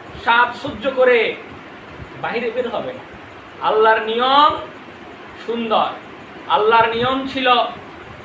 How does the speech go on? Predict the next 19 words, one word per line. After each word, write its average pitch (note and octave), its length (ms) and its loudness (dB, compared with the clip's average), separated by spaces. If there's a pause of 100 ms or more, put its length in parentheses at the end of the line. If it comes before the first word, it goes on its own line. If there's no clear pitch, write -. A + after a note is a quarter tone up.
(100)
প্রত্যেকটা C4 520 2
জিনিস B3 600 -2 (560)
তার F#3+ 240 2
হুকুমে A3 360 -2
চলবে G#3 560 2 (180)
তো B3 80 -4
সুন্দরভাবে A#3 840 -4
পরিচালিত C#3+ 640 -8
হবে। A2+ 120 -12 (380)
যখন F#3 260 0
আল্লাহর G#3 340 4
নিয়মগুলা G3+ 540 -2
ভঙ্গ G3 360 -4
করেছে, F#3 440 -6 (300)
তখন A#3+ 340 -4 (140)
সব C#4 440 4
দিকে A3 220 0
বিপর্যয় F#3 880 0
ছড়িয়ে E3 260 -6